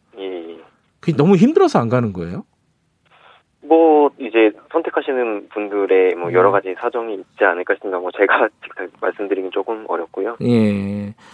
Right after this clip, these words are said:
Speaker 2: 근데 이제 간호사 선생님들은 그러면
Speaker 1: 예.
Speaker 2: 그 흉부외과에 그냥 배당돼서 간 건가요? 아니면 본인이 원해서 가신 건가요?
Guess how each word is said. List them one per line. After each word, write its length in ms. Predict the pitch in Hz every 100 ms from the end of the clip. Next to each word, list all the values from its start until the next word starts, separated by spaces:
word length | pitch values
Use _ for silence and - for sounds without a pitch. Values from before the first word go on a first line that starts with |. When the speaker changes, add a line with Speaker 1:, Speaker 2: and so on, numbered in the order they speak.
| - _ _
Speaker 2:
근데 200 | 269 269
이제 140 | 254 220
간호사 500 | - 220 285 277 240
선생님들은 840 | 220 226 226 196 165 147 143 101 85 _ _
그러면 400 | - 202 175 156
Speaker 1:
예. 20 | 156
Speaker 2:
그 160 | 175
흉부외과에 920 | 156 240 247 233 208 185 165 147 135 - _ _
그냥 280 | 196 175 143 _ _ _ -
배당돼서 540 | 165 269 262 208 170
간 240 | 135 131
건가요? 320 | 120 117 127 196
아니면 340 | 131 131 117 - _
본인이 260 | 147 147 143
원해서 380 | 117 151 160 131
가신 300 | 104 - 98
건가요? 300 | 90 95